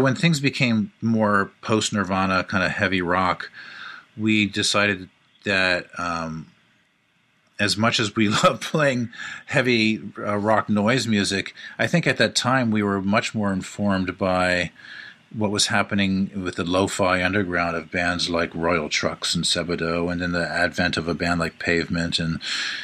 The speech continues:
and so we recorded a record called, uh, Experimental Jet Set Trash and No Star, which was, uh, at that time, um, was this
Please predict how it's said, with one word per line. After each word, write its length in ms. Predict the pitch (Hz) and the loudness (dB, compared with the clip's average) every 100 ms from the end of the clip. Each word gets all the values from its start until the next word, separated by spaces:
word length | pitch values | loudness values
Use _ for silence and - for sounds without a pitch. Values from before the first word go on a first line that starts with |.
| - - | -14 -4
and 500 | 101 92 90 85 - - _ _ - | 0 0 0 -4 -8 -20 _ _ -4
so 500 | - 107 98 92 92 - | 0 2 2 0 -4 -4
we 220 | 101 98 | 0 0
recorded 680 | 95 98 98 - 107 98 92 | 0 -2 -2 -2 2 4 4
a 60 | 92 | 2
record 400 | 92 98 90 87 | 2 2 0 -2
called, 260 | 98 90 | -4 -2
uh, 1200 | 90 80 90 85 80 80 78 73 67 64 62 60 60 | -2 -4 -2 -2 -2 -4 -6 -6 -8 -10 -10 -10 -6
Experimental 640 | - - 107 98 87 80 | -4 0 2 2 0 -2
Jet 240 | 82 85 | -4 -2
Set 200 | - 87 | -2 -2
Trash 340 | - 87 85 - | -4 -2 0 -2
and 100 | 78 | -4
No 160 | 85 | -2
Star, 340 | 98 - 85 80 | -2 -2 -4 -4
which 220 | 82 - | -4 -4
was, 160 | 85 80 | -4 -4
uh, 140 | 80 - - | -6 -14 -8
at 120 | 92 | -4
that 160 | 90 - | -2 -2
time, 500 | - 107 92 76 76 - - - - - - | 0 2 2 0 -6 -12 -12 -14 -16 -12 -2
um, 480 | 90 85 85 78 | 0 2 0 0
was 280 | 92 87 85 | 2 2 0
this 220 | 87 - | 0 -4